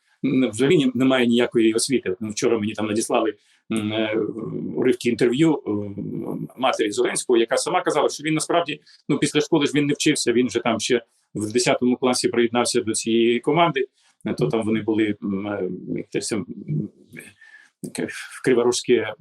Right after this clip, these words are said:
бродяги, потім якісь безпризорники. Тобто він як бродяга, каже, в, в, по Радянському Союзу тоді вони роз'їжджали з концертами, з, на конкурси К В Н, і він практично не вчився. Тобто цей диплом, насправді, ну,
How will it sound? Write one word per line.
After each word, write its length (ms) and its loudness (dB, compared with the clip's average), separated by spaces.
бродяги, 500 2
потім 320 -4
якісь 260 -10
безпризорники. 720 0
Тобто 280 -4
він 220 0
як 220 -2
бродяга, 440 2
каже, 220 -2
в, 260 2
в, 40 -2
по 140 4
Радянському 500 0
Союзу 320 2
тоді 220 0
вони 220 0
роз'їжджали 500 2
з 60 0
концертами, 640 2
з, 160 -6
на 80 -2
конкурси 480 0
К 120 -2
В 80 2
Н, 200 2
і 40 -2
він 140 2
практично 400 0
не 100 4
вчився. 420 -2
Тобто 180 -6
цей 260 2
диплом, 320 2
насправді, 500 2
ну, 180 -4